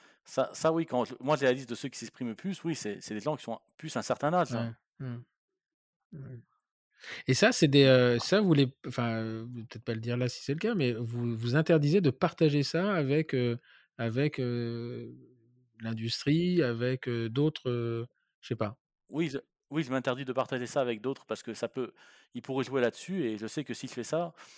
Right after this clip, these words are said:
Speaker 1: le groupe va commencer à dépendre d'intérêts, de certains intérêts économiques, il perdrait sa valeur,
Speaker 2: Mmh.
Speaker 1: il perdrait son sens.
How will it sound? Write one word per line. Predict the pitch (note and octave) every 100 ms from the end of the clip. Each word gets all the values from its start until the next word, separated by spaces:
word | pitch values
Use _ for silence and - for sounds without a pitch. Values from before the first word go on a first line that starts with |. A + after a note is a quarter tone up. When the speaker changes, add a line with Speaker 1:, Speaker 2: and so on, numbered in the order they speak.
| - _
Speaker 1:
le | B2+
groupe | C#3+ D3+
va | B2
commencer | C3+ C3 C3+
à |
dépendre | B2 B2+ B2+
d'intérêts, | A#2+ A#2 B2 B2
de | A2+ A#2
certains | B2+ A#2 A#2+
intérêts | A#2 A#2+ A2+
économiques, | - A#2 D3+ F3+
il | A2
perdrait | - A#2 A#2
sa | A2+
valeur, | A2+ D#3 F#3 A2+ G#2 -
Speaker 2:
Mmh. | A2
Speaker 1:
il | A2
perdrait | A#2+ A#2 A2+
son | B2+
sens. | - F3 -